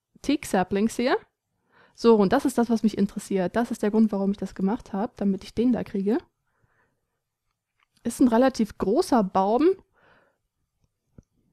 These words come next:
Ähm, ein mal eins heißt, es reicht, glaub ich, ein, ein Sapling, um den Baum hochzuziehen. Das werde ich dann nachher gleich mal ausprobieren.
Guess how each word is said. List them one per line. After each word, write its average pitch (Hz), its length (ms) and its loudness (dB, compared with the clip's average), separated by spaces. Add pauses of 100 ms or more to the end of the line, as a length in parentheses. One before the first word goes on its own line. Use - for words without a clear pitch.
(540)
Ähm, 208 260 2
ein 233 180 4
mal 226 140 6
eins 233 260 0
heißt, 240 180 0
es 214 120 -8
reicht, 226 160 2
glaub 214 120 2
ich, - 140 -4
ein, 226 340 4
ein 214 440 2
Sapling, 233 560 0
um 220 120 6
den 214 140 8
Baum 202 200 4
hochzuziehen. 226 640 0
Das 247 140 0
werde 226 120 4
ich 240 60 0
dann 220 100 2
nachher 240 180 2
gleich 214 180 2
mal 190 100 4
ausprobieren. 214 600 0